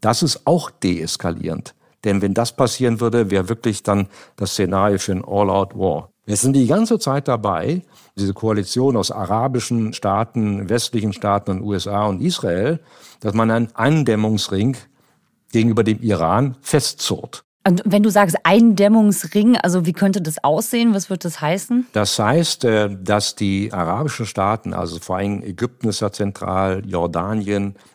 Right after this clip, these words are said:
Speaker 1: aber die, die Emirates, also die Vereinigten Arabischen Emirate, Saudi-Arabien,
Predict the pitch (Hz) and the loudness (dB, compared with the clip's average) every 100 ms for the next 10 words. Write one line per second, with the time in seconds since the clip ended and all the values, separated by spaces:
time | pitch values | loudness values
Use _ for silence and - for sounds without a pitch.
0 | _ 95 95 92 87 87 92 90 90 - | _ -2 0 0 0 -4 -4 -6 -8 -4
1 | 98 117 110 107 104 - - 90 87 87 | -2 0 2 0 -2 -6 -6 -6 -4 -4
2 | 90 82 87 90 87 82 87 - 92 90 | -6 -4 -4 -4 -6 -2 -2 -4 -6 -4
3 | 85 76 107 110 95 78 85 104 92 82 | -4 -4 -4 -4 -6 -4 -2 -2 -2 -2
4 | 78 104 127 78 117 | -2 -4 -4 -4 -6